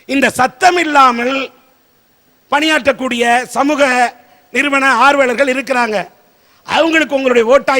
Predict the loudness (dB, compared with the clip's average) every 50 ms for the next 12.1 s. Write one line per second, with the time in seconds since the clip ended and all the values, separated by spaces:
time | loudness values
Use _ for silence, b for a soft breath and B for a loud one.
0 | -2 -4 -6 -6 -6 -8 -8 -4 -4 -2 -2 -2 -2 -4 -6 -10 _ _ _ _
1 | _ _ _ _ B B B B B B B -4 0 2 4 4 4 4 4 2
2 | -2 -2 -2 0 0 2 2 2 2 0 0 2 2 2 2 4 2 2 2 2
3 | 0 0 0 0 0 0 0 0 -2 0 0 0 0 0 0 -2 -4 -4 -6 -6
4 | -6 -6 -6 -8 -12 _ _ _ _ _ _ _ _ b b b b b -4 -2
5 | 0 0 0 0 2 0 2 4 4 4 6 6 4 6 4 4 2 2 2 2
6 | 0 0 0 0 0 0 0 2 0 -2 -2 B B B 0 2 4 4 4 4
7 | 4 4 4 4 4 4 2 0 0 0 0 0 0 -2 -6 -12 -20 _ _ _
8 | _ _ B B B B B B -2 0 0 0 0 2 2 2 2 2 0 -2
9 | -2 0 0 0 2 2 0 0 0 -2 -4 -2 0 0 2 2 2 0 B B
10 | B B B 0 2 2 2 2 2 4 4 4 4 4 4 4 2 2 0 0
11 | 2 2 2 2 2 2 2 0 -2 B B B -2 0 0 0 0 2 2 2
12 | 2